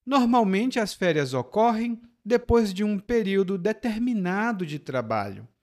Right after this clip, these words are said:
Numa empresa onde eu trabalhava, a gente tinha direito a vinte dias de férias depois de um ano de trabalho.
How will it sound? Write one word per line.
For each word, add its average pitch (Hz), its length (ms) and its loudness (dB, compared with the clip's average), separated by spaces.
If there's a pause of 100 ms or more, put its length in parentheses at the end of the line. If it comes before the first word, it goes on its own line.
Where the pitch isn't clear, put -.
(420)
Numa 151 260 0
empresa 127 460 -2
onde 113 120 -6
eu 113 80 -6
trabalhava, 147 800 -2 (280)
a 135 140 -4
gente 131 360 -6
tinha 117 360 -8
direito 170 640 0 (300)
a 151 140 -2
vinte 196 440 -2
dias 117 360 -4
de 190 120 -2
férias 208 560 2 (280)
depois 196 540 4
de 165 440 0
um 208 240 2
ano 147 340 2
de 117 160 -4
trabalho. 120 600 0